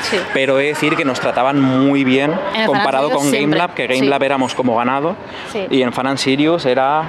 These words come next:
Speaker 2: muchísimo mimo, atención a que
Speaker 1: Sí.
Speaker 2: todo el mundo estuviera a gusto, mm, respuesta inmediata de organización,
Speaker 1: Sí.
Speaker 2: como que
Speaker 1: O sea, eso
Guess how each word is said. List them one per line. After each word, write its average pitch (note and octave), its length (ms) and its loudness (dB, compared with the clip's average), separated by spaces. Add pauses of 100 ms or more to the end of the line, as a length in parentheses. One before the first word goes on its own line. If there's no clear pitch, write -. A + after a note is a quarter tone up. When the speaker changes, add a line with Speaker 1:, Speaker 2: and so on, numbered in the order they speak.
(720)
Speaker 2:
muchísimo B2 800 4
mimo, D3+ 360 2
atención C#3+ 460 0
a - 20 0
que C#3+ 80 0
Speaker 1:
Sí. - 20 0
Speaker 2:
todo C#3+ 80 0
el C#3 40 2
mundo C#3+ 120 4
estuviera C#3+ 260 0
a - 20 0
gusto, D3 640 2 (260)
mm, B2+ 500 4 (600)
respuesta C#3+ 420 0
inmediata C#3 500 2
de C#3 60 2
organización, C#3+ 880 0
Speaker 1:
Sí. C#3 80 -4
Speaker 2:
como C3 200 0
que B2+ 120 -2
Speaker 1:
O B2 40 2
sea, A#2+ 160 2
eso A3+ 140 0